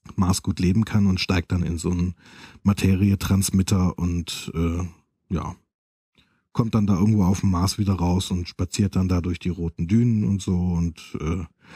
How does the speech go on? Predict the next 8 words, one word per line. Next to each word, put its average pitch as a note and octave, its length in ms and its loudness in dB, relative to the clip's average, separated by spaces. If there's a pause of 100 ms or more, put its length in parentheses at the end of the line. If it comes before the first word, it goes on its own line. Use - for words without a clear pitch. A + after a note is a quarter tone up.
(160)
wenn A2+ 120 4
man G#2+ 140 4
den F#2 140 4
Nachmittagsspaziergang F2+ 1000 0
dann F2+ 160 0
beendet F#2+ 440 2
hat, - 180 -6
dann E2 340 -4